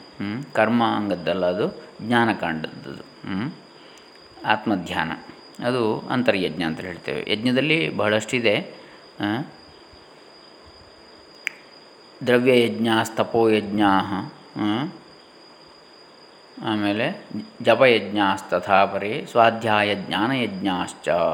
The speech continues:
ಅಂತೇಳಿ, ಹೀಗೆ ಬೇರೆ ಬೇರೆ ಭಗವದ್ಗೀ-, ಭಗವದ್ಗೀತೆಯಲ್ಲಿ ಹೇಳ್ತಾನೆ ಶ್ರೀಕೃಷ್ಣ.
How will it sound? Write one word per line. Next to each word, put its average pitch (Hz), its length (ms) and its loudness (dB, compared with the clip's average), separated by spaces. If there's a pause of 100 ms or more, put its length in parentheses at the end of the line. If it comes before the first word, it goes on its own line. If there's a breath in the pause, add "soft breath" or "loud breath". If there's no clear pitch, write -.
(280)
ಅಂತೇಳಿ, 85 500 -8 (560 loud breath)
ಹೀಗೆ 104 180 -2
ಬೇರೆ 95 200 2
ಬೇರೆ 110 400 0
ಭಗವದ್ಗೀ-, 104 500 0
ಭಗವದ್ಗೀತೆಯಲ್ಲಿ 110 800 0 (120)
ಹೇಳ್ತಾನೆ 87 540 0 (200)
ಶ್ರೀಕೃಷ್ಣ. - 420 -6